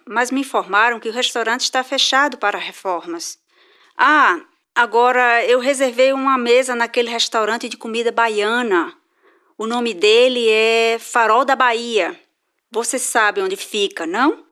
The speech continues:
É aquele, ao lado da Faculdade de Economia. Qualquer problema, me telefone.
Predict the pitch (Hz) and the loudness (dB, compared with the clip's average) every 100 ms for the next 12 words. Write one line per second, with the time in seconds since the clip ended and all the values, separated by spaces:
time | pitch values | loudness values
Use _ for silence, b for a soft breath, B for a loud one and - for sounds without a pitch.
0 | _ _ b b b b b 277 330 320 | _ _ b b b b b 0 2 0
1 | 262 285 294 254 185 175 - - 240 247 | 0 2 4 2 0 -4 -8 -4 -2 2
2 | 269 277 277 277 277 269 208 254 285 226 | 0 2 -2 0 -2 -2 0 2 2 -2
3 | 208 214 196 180 180 175 156 - _ _ | -2 -4 -4 -2 -2 -2 -4 -10 _ _
4 | _ _ _ - 247 277 294 277 202 196 | _ _ _ -2 -2 0 -4 -2 0 2
5 | 233 285 214 170 233 240 285 302 - 226 | 2 2 0 0 -2 0 0 0 -2 0
6 | 226 190 160 - | 0 0 -2 -6